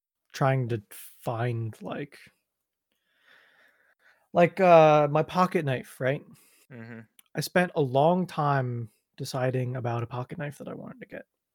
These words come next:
Speaker 1: and I wanted to do it all up, and I wanted to buy scales to put on it myself, like, extra things to put on it. And then it came down to, "Okay, I have all that figured out.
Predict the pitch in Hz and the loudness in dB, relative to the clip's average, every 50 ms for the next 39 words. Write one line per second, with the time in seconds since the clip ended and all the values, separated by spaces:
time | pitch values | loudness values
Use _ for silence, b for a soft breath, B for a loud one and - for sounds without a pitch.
0 | _ - 139 131 139 139 151 160 160 147 139 131 131 127 - 156 151 156 156 156 | _ -12 -10 -8 -4 -2 0 0 0 0 -2 -6 -10 -6 -2 2 4 4 6 6
1 | 156 151 143 131 127 127 135 - _ _ _ _ _ _ - 131 127 127 131 135 | 6 6 4 4 4 2 0 -2 _ _ _ _ _ _ -4 -2 0 2 2 2
2 | 131 120 120 117 131 127 131 139 135 - - - 131 127 123 120 120 113 113 - | 2 2 2 4 6 6 6 4 2 0 -2 -2 0 0 0 -2 -4 -6 -8 -16
3 | _ - _ - 139 127 120 120 120 127 - - 123 120 - - - - - - | _ -20 _ -6 -6 -4 -4 -4 -4 -6 -6 -6 -6 -6 -6 -8 -8 -10 -10 -14
4 | _ _ _ _ _ _ _ _ _ _ - 131 120 - - - - 160 139 - | _ _ _ _ _ _ _ _ _ _ -6 -6 -6 -6 -6 -8 -4 -4 -4 -4
5 | - - 165 151 - - 147 135 127 117 - - - - 143 131 - - - - | -4 0 0 0 0 2 0 0 0 -2 -6 -10 -10 -8 -8 -8 -8 -8 -12 -14
6 | _ _ _ _ _ _ _ _ _ _ _ _ _ _ _ _ _ _ _ _ | _ _ _ _ _ _ _ _ _ _ _ _ _ _ _ _ _ _ _ _
7 | _ _ _ _ _ _ _ _ _ _ b b b b b - 147 156 160 190 | _ _ _ _ _ _ _ _ _ _ b b b b b 0 2 2 2 2
8 | 180 - 180 180 175 156 147 143 135 139 135 127 - - 170 156 - 156 131 120 | 0 0 0 0 2 4 4 4 4 2 0 -2 -2 -2 -4 -2 2 2 2 2
9 | 120 131 139 143 151 147 156 151 151 147 143 156 165 - - 143 123 123 123 117 | 2 2 2 2 2 2 2 2 2 2 2 2 0 -2 -2 -2 -2 -2 -2 -2
10 | 117 113 117 - | -4 -4 -6 -8